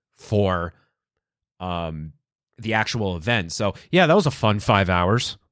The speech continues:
in that, in, in the really nice room that, uh, uh, that, that company probably spent some poor sales weasel's year's salary on to get us for a night.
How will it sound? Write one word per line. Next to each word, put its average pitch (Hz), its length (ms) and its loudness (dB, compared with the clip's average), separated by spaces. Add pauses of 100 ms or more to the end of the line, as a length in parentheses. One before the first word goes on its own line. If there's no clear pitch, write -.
(1200)
in 104 80 -2
that, 98 240 2
in, 104 160 4
in 101 180 2
the 107 100 6
really 113 360 6
nice 104 300 4
room 104 280 4
that, 92 320 0
uh, 87 300 2 (460)
uh, 85 400 0 (360)
that, 113 140 2
that 107 180 4
company 110 400 6
probably 98 720 4 (300)
spent 113 600 2 (480)
some 113 280 2
poor 110 280 4
sales 110 760 2 (100)
weasel's 107 640 2
year's 120 380 8
salary 123 640 6
on 117 240 6
to 117 100 2
get 107 220 6
us 120 120 4
for 117 220 4
a 113 60 6
night. 120 340 4